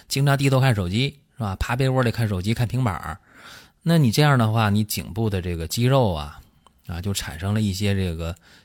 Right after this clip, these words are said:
痉挛呐、粘连呐，或者有一些慢性炎症啊，就比较僵硬。这样的话呢，就导致了颈部的力量呢，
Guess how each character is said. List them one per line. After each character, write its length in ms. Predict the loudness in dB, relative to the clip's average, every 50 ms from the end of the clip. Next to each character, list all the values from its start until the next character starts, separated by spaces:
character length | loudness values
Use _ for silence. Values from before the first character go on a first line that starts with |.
| _ _
痉 220 | -2 0 2 2 4
挛 220 | 2 2 0 0
呐、 600 | 0 0 2 2 2 2 0 0 -2 -4 -4 -8 -10 _ _ _ _ _ 0
粘 240 | 4 4 6 6
连 380 | 6 6 4 4 4 2 2 2
呐， 400 | 4 4 4 2 2 0 -2 -4 -8 _ _ _ -20 -20 -20 _ _
或 180 | 0 4 4 6
者 80 | 6
有 160 | 6 4 2 0
一 60 | 0
些 160 | 0 2 2
慢 200 | 4 4 4 4
性 140 | 4 4 2
炎 260 | 2 2 0 2 2
症 240 | 4 6 6 6 6
啊， 240 | 4 2 0 -2 -6 _ _ _ _ _ _ _ _ -8
就 100 | -6 -2
比 80 | 0
较 140 | 0 0 0
僵 200 | -2 -2 -2 -2
硬。 140 | -2 -4 -6 -10 _ _ _ _ _ _ -20 -20 -20 -20 -20 -20 _ _ 4
这 100 | 6 8
样 100 | 8 8
的 60 | 8
话 220 | 8 6 6 6 4
呢， 80 | 4
就 100 | 2 0
导 320 | -2 0 -2 -2 -2 -4 -4
致 200 | -2 0 2 2
了 180 | 2 2 0
颈 400 | -2 -2 -2 -2 -2 -4 -4 -2
部 140 | 0 2 4
的 120 | 4 4
力 260 | 4 4 4 4 4 4
量 380 | 2 2 2 2 0 -2 -4
呢， 280 | -6 -6 -8 -8 -10